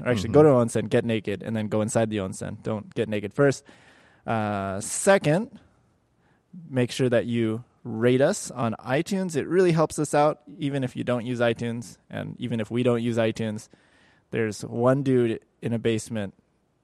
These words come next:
Speaker 1: at Apple who decides who to feature who, and ratings really help us out there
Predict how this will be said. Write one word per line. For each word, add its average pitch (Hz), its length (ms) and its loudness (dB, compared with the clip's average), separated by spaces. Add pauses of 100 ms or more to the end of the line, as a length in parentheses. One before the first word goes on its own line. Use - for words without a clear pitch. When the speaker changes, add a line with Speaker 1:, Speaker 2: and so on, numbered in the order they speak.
(280)
Speaker 1:
at 107 200 -6
Apple 117 580 -4
who 131 100 -2
decides 113 520 -2
who 160 180 2
to 143 80 4
feature 127 360 -4
who, 123 360 0
and 107 240 -8 (100)
ratings 113 360 -2
really 104 160 -2
help 98 200 -6
us 104 160 -8
out 104 200 -6
there 92 240 -6